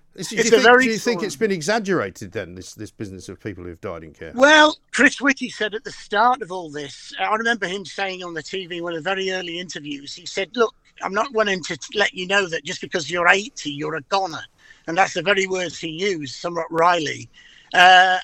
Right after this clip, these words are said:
Speaker 2: and, you know, from what we, we,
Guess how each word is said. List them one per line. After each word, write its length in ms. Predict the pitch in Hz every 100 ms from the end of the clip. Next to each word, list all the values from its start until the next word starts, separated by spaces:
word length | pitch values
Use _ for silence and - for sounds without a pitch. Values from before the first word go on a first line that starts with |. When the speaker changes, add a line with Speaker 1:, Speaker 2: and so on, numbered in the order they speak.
| -
Speaker 2:
and, 360 | 196 196 190 - _ -
you 120 | 208
know, 260 | 190 180 190 _ _
from 240 | - 208
what 200 | 220 233
we, 240 | 208 202 202
we, 100 | 214